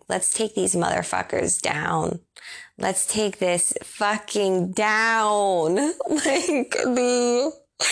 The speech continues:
oh my God. Oh my God. I can't.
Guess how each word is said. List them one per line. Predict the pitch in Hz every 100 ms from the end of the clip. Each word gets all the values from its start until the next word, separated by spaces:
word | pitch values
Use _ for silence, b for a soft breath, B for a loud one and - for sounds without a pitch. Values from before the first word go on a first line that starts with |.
| B B B B - -
oh | 240 262
my | 269 262
God. | 220 226 233 254 254 240 226 202 190 196 -
Oh | - 240 262
my | 262 226
God. | 220 - 196 214 220 208 190 185 180 -
I | - -
can't. | - 214 208 202 180 - -